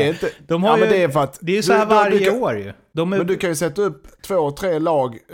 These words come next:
Speaker 1: eh,
Speaker 2: Ja,
Speaker 1: på den kategorin som,
Speaker 2: absolut.
Speaker 1: som är, eh, bra lag, men inte hö-, toppskikt i Allsvenskan. Som inte, Häcken är inte topp två och tre i Allsvenskan. Så där är fler lag som kan åka i sån fälla hela tiden, år
Speaker 2: Men
Speaker 1: efter år.
Speaker 2: Häcken är det laget i Allsvenskan som är mest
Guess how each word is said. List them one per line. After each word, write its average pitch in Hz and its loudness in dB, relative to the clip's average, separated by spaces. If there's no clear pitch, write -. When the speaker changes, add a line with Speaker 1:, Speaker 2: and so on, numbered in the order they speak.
Speaker 1:
eh, 143 -14
Speaker 2:
Ja, 139 -6
Speaker 1:
på 151 -4
den 151 -2
kategorin 135 -6
som, 131 -4
Speaker 2:
absolut. 151 -4
Speaker 1:
som 139 -4
är, 135 -6
eh, 127 -4
bra 135 -2
lag, 156 0
men 147 0
inte 156 -4
hö-, 135 -4
toppskikt 180 -6
i 160 -4
Allsvenskan. 123 -6
Som 123 -6
inte, 139 -8
Häcken 143 -8
är 143 -4
inte 156 -8
topp 123 -10
två 139 -6
och 113 -6
tre 131 -8
i 104 -6
Allsvenskan. 110 -8
Så 123 -12
där 120 -6
är 220 -8
fler 175 -4
lag 156 -2
som 123 -10
kan 123 -8
åka 120 -8
i 113 -8
sån 113 -10
fälla 98 -10
hela 110 -10
tiden, 104 -14
år - -16
Speaker 2:
Men 151 0
Speaker 1:
efter 170 -2
år. 208 -6
Speaker 2:
Häcken 185 -4
är 165 0
det 147 -2
laget 131 -2
i 135 -4
Allsvenskan 127 -6
som 123 -8
är 120 -4
mest - -10